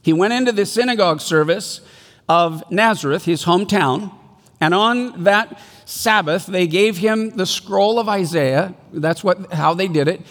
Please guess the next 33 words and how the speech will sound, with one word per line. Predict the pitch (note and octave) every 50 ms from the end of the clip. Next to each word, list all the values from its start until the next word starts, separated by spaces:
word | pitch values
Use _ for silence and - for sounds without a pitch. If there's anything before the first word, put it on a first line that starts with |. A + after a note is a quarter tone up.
| - - -
You | C#3+ D3
had | D#3+ E3+
a |
scripture | F3 - - - - G3+ A3 A3+ - - - F3
reading | D#3+ D3+ C#3+ C3+ B2+ C3+ F3 A#3+ A#3+
from | - - D3 C#3+ D#3 E3+ F3+
the, | F3+ G3 - - - - - - - - -
uh, | - D3 D3 C#3+ -
law | - D#3+ D3+ D3+ D3 E3 F#3 F#3+
and | F3+ E3 D#3 - -
prophets, | - F3+ D#3 C#3+ - F3 G#3+ - - - - - - - - _ _ _ -
and | E3+ E3+ F3+
they | F3+
gave | E3 E3+ F#3 G3+ G3
him | G#3 G3+
Isaiah | F#3 F3 E3+ E3 D#3+ C3+ D#3+ E3+ F#3+ G#3 A3
sixty-one, | G#3+ - A3+ G#3 - - G#3 G#3 G3 F3 D3+ C3+ C3 D3 F3+ G3 G#2 F#2+ - - - - -
and | D#3+ D#3+ F3
they | F3+ F3+
would | F3+ F#3 F3 D#3 -
ask | D3 C#3+ D3+ D#3+ F#3+ G#3+ - - - - - - -
visiting | - C#3+ F3+ F3 F3 F#3 F#3+ G3 F#3+ F#3+ - -
rabbis, | C3+ C3 C3 C3+ D3+ F#3 G3+ D3+
which | D#3+ C#3 -
he | D#3+ D#3+
was | D#3+ D#3+ C#3+
a | D#3+ D3+
new, | D#3 D#3+ E3 D#3+
early, | C#3+ D3+ E3 E3 E3+ E3 E3 D#3+ - - - -
young | C#3+ D#3 F3 F3+ F3+ F3+
rabbi, | - C3+ C3+ B2+ B2 A#2+ A#2+ C3 D3+ F#3+ G#3
"Please | G3 - - - A#3 A#3+ B3+ G#3 D#3+
read, | D3+ C#3 E3 G#3 A3 A3+ A#3 A#3 G3+ A3 G#3 - -